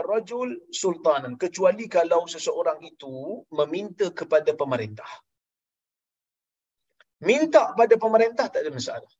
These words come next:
Contoh, macam dia susah, dia pergi minta bantuan daripada kerajaan. Dia susah, dia pergi minta bantuan zakat kepada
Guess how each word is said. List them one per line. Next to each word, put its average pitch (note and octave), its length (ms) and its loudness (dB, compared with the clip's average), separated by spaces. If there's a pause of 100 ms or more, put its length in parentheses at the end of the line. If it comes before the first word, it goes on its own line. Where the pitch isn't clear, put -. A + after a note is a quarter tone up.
(560)
Contoh, D#3+ 680 2
macam D3 200 2 (100)
dia E3+ 180 0
susah, E3 280 -4 (120)
dia D#3 140 -8
pergi D3+ 240 -10
minta E3 280 -4
bantuan C#3+ 560 0
daripada C3 400 -6
kerajaan. - 380 -10 (1000)
Dia A3+ 120 10 (100)
susah, A3+ 320 0 (100)
dia E3+ 160 0
pergi F3 260 -2
minta F#3+ 380 -2
bantuan D#3+ 480 0 (920)
zakat D#3 440 2 (220)
kepada C#3+ 420 -2